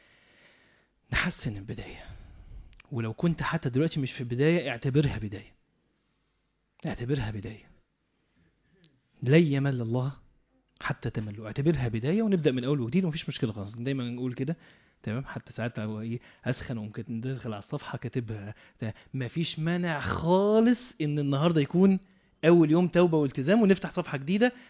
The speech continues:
يلا النهاردة أول يوم. طب واللي فات؟ شكرًا، مش عايزه. مفيش مانع خالص إطلاقًا يعني. عدى بقى سنين، عد-، النهاردة أول يوم. طب واللي فات كله في ستين ألف سلامة. ربك كريم، الخير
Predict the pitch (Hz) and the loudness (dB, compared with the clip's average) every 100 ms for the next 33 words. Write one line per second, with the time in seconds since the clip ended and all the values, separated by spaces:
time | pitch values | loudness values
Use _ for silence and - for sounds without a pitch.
0 | - 147 170 160 151 185 180 165 - 175 | 2 4 6 4 4 4 4 2 4 4
1 | 165 139 117 104 151 156 151 180 180 226 | 4 2 0 0 0 2 4 2 4 4
2 | - 143 139 147 151 104 _ _ _ _ | 4 2 2 4 2 0 _ _ _ _
3 | _ _ _ _ _ _ _ _ _ _ | _ _ _ _ _ _ _ _ _ _
4 | _ _ - 127 143 143 151 170 127 113 | _ _ -12 -6 -4 0 0 0 -2 2
5 | 196 135 - - _ _ _ - - 180 | 2 2 -2 -18 _ _ _ -8 6 6
6 | 180 113 104 104 _ _ _ _ _ _ | 6 -2 -8 -16 _ _ _ _ _ _
7 | _ _ - 120 160 135 131 160 127 - | _ _ -6 0 0 0 0 0 -2 -4
8 | 120 143 147 120 143 139 277 370 - _ | -2 0 0 -2 -6 -10 -14 -14 -18 _
9 | 320 _ _ _ - 147 156 143 120 101 | -20 _ _ _ -6 -2 0 -2 -4 -8
10 | - - _ _ _ _ 131 127 123 120 | -16 -20 _ _ _ _ -6 -2 -2 0
11 | 160 156 - 151 147 - 123 - 143 180 | 0 0 0 0 -2 -6 -10 -10 -10 -6
12 | 190 190 165 156 143 117 113 147 180 156 | -4 -2 -4 -6 -6 -6 -4 -4 -2 -2
13 | 151 127 110 110 - 214 | 0 0 -2 -6 -4 -2